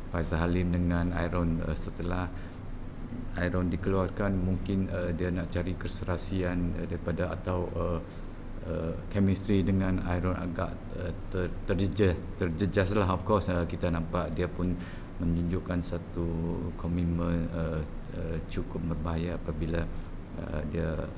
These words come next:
dia membawa bola menyerang di bahagian, uh, pertahanan tersebut. Cuma dia gagal menjaringkan gol. Itu sedikit sebanyak, uh, ramai mengatakan mungkin dia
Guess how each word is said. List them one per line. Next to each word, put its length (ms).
dia 200
membawa 560
bola 320
menyerang 400
di 80
bahagian, 520
uh, 160
pertahanan 560
tersebut. 440
Cuma 280
dia 120
gagal 320
menjaringkan 480
gol. 240
Itu 160
sedikit 520
sebanyak, 360
uh, 360
ramai 360
mengatakan 600
mungkin 360
dia 120